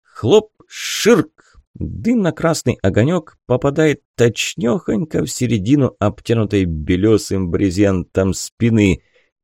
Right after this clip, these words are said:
Крик, полный мучительной боли и ужаса. Я ничего не вижу. В углублении, где притаился стрелок, мечется, рикошетя от камней, ракета.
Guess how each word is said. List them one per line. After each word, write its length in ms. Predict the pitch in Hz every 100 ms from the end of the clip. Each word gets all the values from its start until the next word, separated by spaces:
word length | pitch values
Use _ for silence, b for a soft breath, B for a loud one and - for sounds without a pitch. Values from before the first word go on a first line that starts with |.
| -
Крик, 560 | 98 160 196 _ _ _ _
полный 580 | - 185 170 156 151 147
мучительной 800 | 107 131 - 131 120 110 101 98
боли 480 | 98 82 78 117 107
и 220 | 101 110 -
ужаса. 680 | - 143 127 107 101 - 104
Я 420 | 98 92 101 175
ничего 420 | 127 95 - 95
не 140 | 90 107
вижу. 380 | 165 143 147 b b b 98
В 180 | 101
углублении, 640 | 135 135 143 139 160 139 123
где 220 | 98 120
притаился 580 | 117 110 120 107 - 101
стрелок, 560 | - 95 143 - -
мечется, 680 | 92 113 170 - - - -
рикошетя 580 | - - - - - 127
от 260 | - 113 -
камней, 560 | 113 113 113 120 113
ракета. 880 | 101 101 120 _ 127 123 - 104